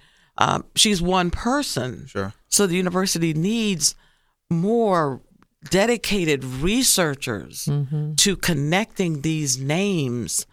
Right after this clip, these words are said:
Speaker 1: to, back to their families and their
Speaker 3: Yeah.
Speaker 1: descendants.
Speaker 3: Yeah.
Speaker 2: Mm-hmm.
Speaker 3: Creating that legacy.
Speaker 2: Yeah, Sally Hudson said something. Sally Hudson said something interesting, which, which I, she said that if you can feel pride for something you didn't do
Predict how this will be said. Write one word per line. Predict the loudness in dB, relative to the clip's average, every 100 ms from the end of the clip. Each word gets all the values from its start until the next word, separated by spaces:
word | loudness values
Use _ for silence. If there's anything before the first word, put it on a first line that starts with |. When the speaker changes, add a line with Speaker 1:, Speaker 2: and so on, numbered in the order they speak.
| _ _ _ _ _
Speaker 1:
to, | 2 4 2
back | 2 2 2
to | 0
their | 2 0
families | 0 -2 -2 0 0 0
and | 0
their | 0
Speaker 3:
Yeah. | 0
Speaker 1:
descendants. | 2 2 0 -4 -8 -8 -6 -6
Speaker 3:
Yeah. | -8
Speaker 2:
Mm-hmm. | -12 -10
Speaker 3:
Creating | -4 0 0
that | 0
legacy. | 0 -2 -4 -4 -4 0
Speaker 2:
Yeah, | 0 4
Sally | 6 6
Hudson | 6 4 2
said | 0 2
something. | 2 0 0
Sally | 2 4 4
Hudson | 4 4
said | 2
something | 0 0 0
interesting, | -2 -2 -2 -2 -2
which, | 0 0 0
which | -2 0
I, | 2 2 -2 -4
she | 2 4
said | 6 6
that | 4
if | 2 0
you |
can | 0 0
feel | 2 4 4 4 0 -4 -20 -20 -20 -20 _ _ _
pride | 0 6 8 10 6
for | 4
something | 2 2 0 0
you | -2
didn't | 0 0 -2 -6
do | -4 -4 -4 -8